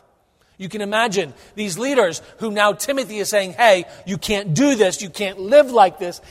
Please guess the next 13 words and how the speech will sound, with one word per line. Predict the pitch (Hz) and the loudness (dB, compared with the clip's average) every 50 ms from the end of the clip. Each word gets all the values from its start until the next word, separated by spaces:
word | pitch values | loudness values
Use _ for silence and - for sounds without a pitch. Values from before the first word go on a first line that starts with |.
| - - - | -18 -12 -12
and | 208 175 | -10 -10
teach | - - 220 196 - - | -10 -10 -8 -8 -8 -6
the | - 175 | -6 0
gospel." | 156 220 247 254 247 - - - - - 156 151 165 196 190 - - _ _ _ _ _ _ _ _ _ _ _ _ _ _ _ _ _ _ _ _ _ - | 4 6 6 6 6 4 -2 -6 -4 -2 0 0 0 -2 -4 -10 -20 _ _ _ _ _ _ _ _ _ _ _ _ _ _ _ _ _ _ _ _ _ -18
You | 247 | -12
can | 214 240 | -8 -6
imagine | 233 240 226 226 165 185 | -2 0 0 0 -2 -2
them | 196 208 202 185 | -4 -4 -4 -4
saying, | - 220 196 190 185 175 | -4 -4 -2 -2 -2 -2
"Well, | 180 175 | -2 -2
what | 175 196 190 | -2 -2 -2
about | 170 170 160 - | 0 -2 -2 -2
Paul? | - - 160 143 120 98 104 - | -2 -2 -2 -2 -2 -4 -10 -16